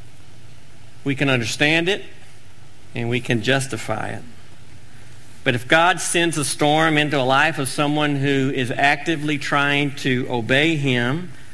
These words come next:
like Paul in chapter twenty-seven, to the best of our knowledge,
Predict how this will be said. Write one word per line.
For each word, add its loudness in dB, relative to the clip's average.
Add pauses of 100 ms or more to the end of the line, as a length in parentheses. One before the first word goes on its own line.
(140)
like 0
Paul 4
in 2
chapter 0
twenty-seven, 2
to 2
the -2
best 0
of -2
our 0
knowledge, -2